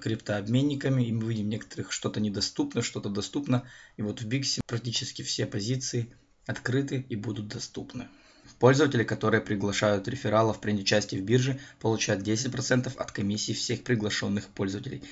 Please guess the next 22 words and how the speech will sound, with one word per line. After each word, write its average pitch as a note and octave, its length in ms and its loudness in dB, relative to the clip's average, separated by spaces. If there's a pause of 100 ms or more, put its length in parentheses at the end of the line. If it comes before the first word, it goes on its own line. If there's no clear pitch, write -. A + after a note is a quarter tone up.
(280)
А - 120 0
те, D3+ 260 4
в D#3+ 40 0
свою C3+ 240 2
очередь, G2+ 300 0
получают F#2+ 420 -2
платиновый B2 440 4
аккаунт A2+ 340 2
на G#2 80 2
два G#2 140 2
месяца, G#2+ 340 0
что - 180 -2
позволяет G#2+ 540 0
осуществлять G#2 560 -4
операции A2 420 2
на G#2 100 2
бирже C3+ 300 4
со C3 80 0
скидкой - 420 -4 (280)
аж G#2+ 140 0
в G2 100 -6
двадцать G2+ 480 0